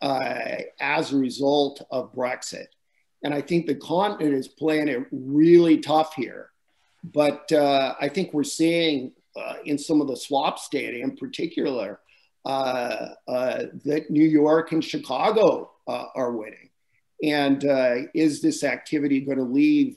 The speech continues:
uh, Europe, uh, and move? As I said, I think a lot of activity will stay, but to what extent will we end up more splintered, and will,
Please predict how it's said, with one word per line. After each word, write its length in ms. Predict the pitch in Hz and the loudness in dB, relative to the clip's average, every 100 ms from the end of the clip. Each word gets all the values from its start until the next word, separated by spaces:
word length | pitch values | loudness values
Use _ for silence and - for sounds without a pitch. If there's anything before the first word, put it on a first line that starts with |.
| - | -4
uh, 320 | 135 113 110 - | -2 0 -2 -6
Europe, 460 | 131 127 120 110 - _ _ _ _ - | -2 -2 -2 -4 -10 _ _ _ _ -16
uh, 240 | - 110 - - | -12 -10 -10 -2
and 180 | 139 127 | 2 4
move? 360 | 139 139 107 - | 4 2 -2 -8
As 160 | 123 135 | -8 -8
I 60 | |
said, 340 | 131 - 156 127 | -4 0 0 0
I 100 | 110 | -6
think 220 | 147 139 | -8 -6
a 40 | |
lot 260 | 123 131 147 | -2 0 0
of 80 | 139 | -2
activity 500 | 127 - 143 139 127 | -6 -6 -6 -4 -4
will 160 | 120 | -6
stay, 460 | - - 175 165 147 | -8 -4 0 0 0
but 300 | 123 85 - _ _ - | -4 -10 -14 _ _ -4
to 80 | |
what 220 | 139 147 151 | 0 0 0
extent 480 | 143 - 156 139 | -4 -2 0 0
will 140 | 143 135 | 0 0
we 140 | 135 | 0
end 120 | 135 | -2
up 100 | 123 | -4
more 160 | 135 131 | -4 -6
splintered, 720 | - - 123 135 135 131 127 - | -8 -10 -8 -4 -2 -4 -6 -8
and 200 | 131 127 | -8 -4
will, 440 | 127 123 120 110 | -2 0 0 -2